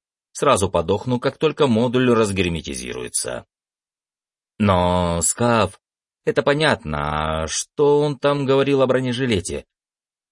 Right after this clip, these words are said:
Какой еще бронежилет? Я не успел ничего спросить, как Техас уже протягивал мне нечто.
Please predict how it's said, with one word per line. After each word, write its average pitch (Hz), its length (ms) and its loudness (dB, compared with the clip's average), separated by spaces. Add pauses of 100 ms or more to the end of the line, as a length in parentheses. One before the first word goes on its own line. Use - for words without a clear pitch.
Какой 113 320 -2
еще 85 300 -4
бронежилет? 85 800 -2 (1120)
Я 131 180 2
не 131 160 2
успел 131 460 2
ничего 92 420 4
спросить, 95 680 -2
как 160 180 -2
Техас 170 480 -2
уже 143 240 2
протягивал 127 680 2
мне 98 300 2
нечто. 62 720 -6